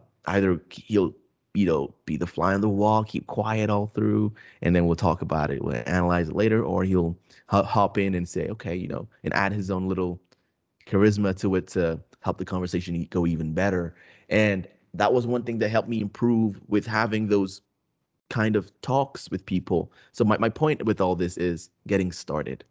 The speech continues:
If, if you're in that position, I understand that you're afraid, 'cause I've been there.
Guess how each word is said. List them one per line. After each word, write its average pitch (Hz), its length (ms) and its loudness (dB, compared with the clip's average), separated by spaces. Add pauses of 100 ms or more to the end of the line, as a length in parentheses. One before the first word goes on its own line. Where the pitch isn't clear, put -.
(280)
If, 87 280 0 (100)
if - 240 -12
you're 87 200 2
in 85 80 0
that 85 200 0
position, 87 480 -6 (440)
I 82 240 0
understand 92 560 -2
that 78 80 -4
you're 80 220 -4
afraid, 95 520 2 (120)
'cause 87 160 -8
I've 87 180 -10
been 104 220 4
there. 85 280 -2